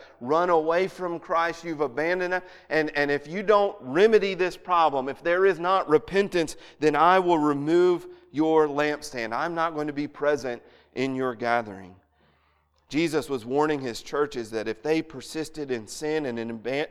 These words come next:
in abandoning him, then he would remove his presence for them. See, just like the Old Covenant people, the Old Testament people, we, we can assume that we're here singing Amazing Grace, and we're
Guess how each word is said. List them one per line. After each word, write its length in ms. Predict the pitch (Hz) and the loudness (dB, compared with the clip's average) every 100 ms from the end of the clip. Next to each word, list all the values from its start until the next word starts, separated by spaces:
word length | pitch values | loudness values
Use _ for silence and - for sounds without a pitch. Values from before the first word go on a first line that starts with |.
| - | -6
in 120 | 127 | -6
abandoning 640 | 123 104 139 151 143 123 110 | -6 -4 -4 -4 -4 -6 -8
him, 340 | 139 156 160 - - - _ _ - | -8 -6 -8 -14 -20 -20 _ _ -10
then 160 | 117 | -8
he 160 | 117 151 | -6 -2
would 160 | 135 | -2
remove 500 | 117 117 113 139 151 | -2 -4 -4 -4 -4
his 240 | 147 135 131 | -6 -6 -8
presence 680 | - 117 113 104 95 - - _ _ _ _ _ | -6 -4 -4 -6 -10 -14 -18 _ _ _ _ _
for 240 | - 120 110 | -8 -4 -4
them. 320 | 98 87 92 _ _ _ _ _ _ _ _ _ _ _ _ _ _ | -6 -12 -16 _ _ _ _ _ _ _ _ _ _ _ _ _ _
See, 180 | _ 135 | _ -12
just 280 | 120 165 165 | -8 -8 -4
like 220 | 151 139 - - | -4 -4 -10 -16
the 140 | 117 120 | -8 -4
Old 180 | 131 127 | -4 -4
Covenant 400 | 107 98 95 - | -10 -10 -12 -18
people, 320 | - - - | -20 -20 -18
the 120 | 87 | -10
Old 180 | 117 117 | -10 -10
Testament 480 | 123 104 98 85 - | -14 -16 -16 -18 -16
people, 260 | 87 87 | -14 -12
we, 240 | 101 151 147 - - - | -6 -6 -6 -16 -20 -8
we 120 | 147 | -6
can 200 | - 165 | -2 -2
assume 640 | 131 - - 151 123 107 107 | -2 -6 -6 -6 -6 -8 -8
that 200 | 104 107 | -8 -8
we're 140 | 131 | -12
here 420 | 135 160 135 110 - _ _ - | -8 -6 -6 -8 -16 _ _ -20
singing 480 | - 156 156 147 | -12 -8 -6 -8
Amazing 420 | 139 139 143 143 139 | -8 -8 -6 -8 -4
Grace, 540 | 151 135 104 - - _ _ _ _ | -4 -4 -6 -14 -18 _ _ _ _
and 100 | 101 | -10
we're 160 | 120 135 | -4 -4